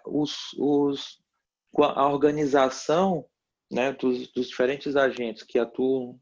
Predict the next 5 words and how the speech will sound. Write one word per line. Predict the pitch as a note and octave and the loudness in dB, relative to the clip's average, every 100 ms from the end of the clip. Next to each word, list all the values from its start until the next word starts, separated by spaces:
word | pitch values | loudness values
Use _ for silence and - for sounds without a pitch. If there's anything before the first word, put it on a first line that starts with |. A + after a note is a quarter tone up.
| - | -8
no | B2+ | -6
turismo | B2+ B2+ A#2+ A2+ A2+ A2+ _ - - - | 0 2 4 0 -2 -14 _ -20 -20 -8
de | A#2 | -4
forma | A2 B2+ B2 | -2 -2 -2
online, | A#2+ A#2+ C3 E3 C#3 | -2 0 2 0 -4